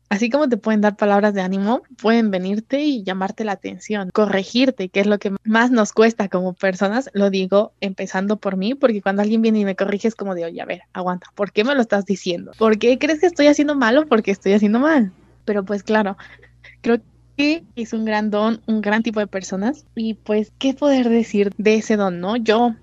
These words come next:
yo personalmente creo que no lo tengo. Eh, he aprendido a dar consejos, he aprendido a estar para las personas,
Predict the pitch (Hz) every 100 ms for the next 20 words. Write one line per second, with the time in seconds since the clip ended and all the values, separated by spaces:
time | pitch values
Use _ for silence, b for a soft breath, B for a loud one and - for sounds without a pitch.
0 | - 208 202 214 208 202 202 208 208 208
1 | 196 190 185 170 185 208 370 - _ _
2 | - 196 190 190 214 208 208 220 202 190
3 | 190 185 - 202 196 196 202 208 190 196
4 | 208 196 208 208 214 208 202 202 202 196
5 | 208 196 196 196 190 202 196 190 202